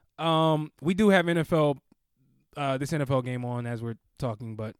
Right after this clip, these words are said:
whatever. You don't need to know that. I found out that this album was a collection of songs that she had already released, man. So, um, I'm really curious to not only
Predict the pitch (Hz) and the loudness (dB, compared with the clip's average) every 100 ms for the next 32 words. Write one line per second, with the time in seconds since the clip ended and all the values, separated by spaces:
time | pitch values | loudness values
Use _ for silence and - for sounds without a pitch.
0 | _ 135 123 120 151 123 107 104 95 90 | _ -10 -8 -4 -4 -4 -8 -12 -18 -18
1 | - _ _ _ _ _ _ _ _ _ | -20 _ _ _ _ _ _ _ _ _
2 | _ _ _ _ _ - 135 190 190 175 | _ _ _ _ _ -8 0 2 4 4
3 | 170 175 170 160 156 156 156 147 143 160 | 4 2 0 2 2 2 0 0 0 0
4 | 151 - 156 143 127 131 _ _ _ _ | -2 -2 -2 -2 -2 -8 _ _ _ _
5 | _ - 151 147 139 127 156 143 139 139 | _ -8 -2 0 -2 -2 0 2 2 0
6 | 131 131 160 120 - 123 117 117 147 135 | 0 -2 -2 -4 -10 -12 -10 0 2 2
7 | 127 131 123 117 110 _ _ _ _ _ | 2 -4 -4 -6 -12 _ _ _ _ _
8 | _ _ - 135 139 165 196 185 - 185 | _ _ -10 -4 2 4 2 0 2 4
9 | 180 170 165 - - 160 147 143 135 123 | 6 4 2 -4 0 4 6 4 2 -2
10 | _ _ _ _ _ _ _ _ _ - | _ _ _ _ _ _ _ _ _ -8
11 | 147 202 - _ 156 185 202 196 190 180 | -4 -4 -6 _ 2 4 4 2 0 -2
12 | 165 | -6